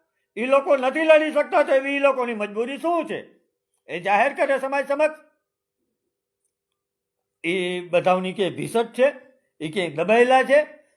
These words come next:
તો દબાયેલા છે તો શું કારણે છે અને કોના કારણે એ દબાયેલા છે અને કોણ એને દબાવે છે,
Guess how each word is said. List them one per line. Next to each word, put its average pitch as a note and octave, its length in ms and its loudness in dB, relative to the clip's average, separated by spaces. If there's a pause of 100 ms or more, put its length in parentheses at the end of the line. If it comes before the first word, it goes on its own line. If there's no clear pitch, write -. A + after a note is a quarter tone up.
(140)
તો F#3 100 -4
દબાયેલા D#4 520 10
છે D#4 160 2
તો F4 160 -4
શું D#4+ 220 -4
કારણે F3+ 380 -4
છે A2 120 -18 (1400)
અને G3+ 180 -6
કોના B3+ 340 0
કારણે A#3+ 320 -2
એ A#3+ 100 -4
દબાયેલા C4 500 6
છે G#3+ 140 -4
અને A#3+ 140 -6
કોણ B3+ 340 0
એને F#3+ 220 -6
દબાવે G3 480 -2
છે, G2+ 180 -20